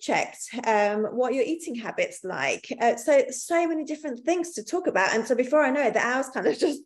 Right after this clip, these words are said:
over, and I feel like I need a little bit more time. But as a general rule, um,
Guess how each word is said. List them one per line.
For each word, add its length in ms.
over, 320
and 240
I 80
feel 200
like 140
I 80
need 180
a 60
little 180
bit 160
more 200
time. 400
But 220
as 200
a 220
general 460
rule, 680
um, 420